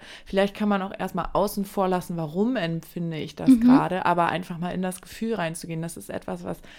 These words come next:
Speaker 1: echt Angst machen kann, je nachdem, was man da für ein Gefühl spürt und
Speaker 2: Ja.
Speaker 1: was das dann auch in einem auslöst. Also gerade bei Trauer kann es dann natürlich dazu führen, dass du erstmal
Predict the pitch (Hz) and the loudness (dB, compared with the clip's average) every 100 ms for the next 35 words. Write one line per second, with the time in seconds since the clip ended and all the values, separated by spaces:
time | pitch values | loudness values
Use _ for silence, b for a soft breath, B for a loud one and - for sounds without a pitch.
0 | B B B B - 214 214 - - - | B B B B 0 0 0 -6 -14 -4
1 | 175 202 202 165 160 156 151 165 156 202 | 0 0 -2 -6 -6 -6 -6 -6 -4 -4
2 | 233 190 170 160 175 170 165 170 165 156 | -4 -4 -2 -4 -6 -2 -2 -2 -4 -6
3 | 156 - - 156 156 - 156 151 156 - | -6 -8 -10 -8 -10 -8 -6 -6 -8 -10
4 | - 156 196 226 - 170 208 208 160 - | -4 0 0 -2 -4 -2 -2 -2 -4 -2
5 | 165 - 151 151 - 151 160 B B B | -4 -2 -2 -2 0 -2 -2 B B B
6 | B B - - - 185 170 165 147 160 | B B -20 -6 0 0 2 0 0 0
7 | 196 - 165 165 160 156 160 156 156 151 | 0 -4 -6 -4 -6 -4 -4 -2 -4 -4
8 | - 165 165 165 160 156 165 160 151 - | -4 0 0 0 -4 -4 -4 -4 -4 -4
9 | 165 165 - - 165 156 - - 165 160 | -4 -4 -10 -6 -4 -4 -10 -4 -2 -2
10 | 156 - - 165 170 165 160 165 | -4 -4 -2 -2 -2 -2 -2 -2